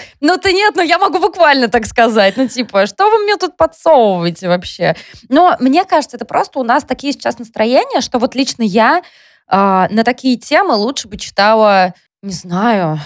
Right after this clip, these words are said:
ну, отечественных писателей. Просто потому что я хотя бы знаю, что Алексей Поляринов чувствует то же самое, что и я, ну, в каких-то масштабах, да?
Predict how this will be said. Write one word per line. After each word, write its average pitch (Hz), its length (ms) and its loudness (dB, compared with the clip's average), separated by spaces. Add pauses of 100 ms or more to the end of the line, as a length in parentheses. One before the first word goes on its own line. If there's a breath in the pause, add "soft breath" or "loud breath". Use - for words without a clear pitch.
(260 loud breath)
ну, 208 160 -6
отечественных 180 540 -4
писателей. 180 540 -2
Просто 202 280 -4
потому 240 260 -2
что 240 140 -6
я 196 100 0
хотя 220 260 -2
бы 226 100 0
знаю, 233 480 2
что - 160 -6
Алексей 233 300 -4
Поляринов 214 540 2
чувствует 233 380 -6
то 196 80 -4
же 170 120 -6
самое, 220 340 0
что - 180 -6
и 185 100 2
я, 185 260 2
ну, 151 280 -4
в - 60 -20
каких-то 160 320 -10
масштабах, 156 540 -2
да? 175 340 0